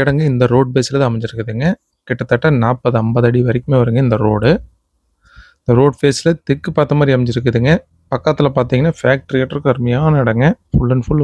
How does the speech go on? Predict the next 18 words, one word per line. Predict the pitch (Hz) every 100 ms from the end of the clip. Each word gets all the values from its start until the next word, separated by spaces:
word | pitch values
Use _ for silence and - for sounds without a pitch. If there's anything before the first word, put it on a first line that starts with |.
| 127
வந்துங்க, | 123 123 175 - _ _ - - - _ 117
நாலஞ்சு | 123 127 117 -
ஃபேக்டரி | 139 127 135
வந்துங்க, | 131 143 135
பெரிய | 123 120
பெரிய | 139 123 -
ஃபேக்டரி | 120 - 127 120
கட்டியிருக்கிறாங்க. | 123 117 123 113 110 127 185 - _ _ _ _ _ _ _ 120
தார் | 135
ரோட் | 139 131
பேஸ் | 131 135
வந்துங்க, | 127 139 185 - _ -
கிட்டத்தட்ட | 135 131 123 170 247 - 127
ஒரு | 120 120 139 143 - - 135
எழுபது, | 139 139 131 127
எண்பது | 139 131
அடிக்கு | 131 139 127
மேல | 113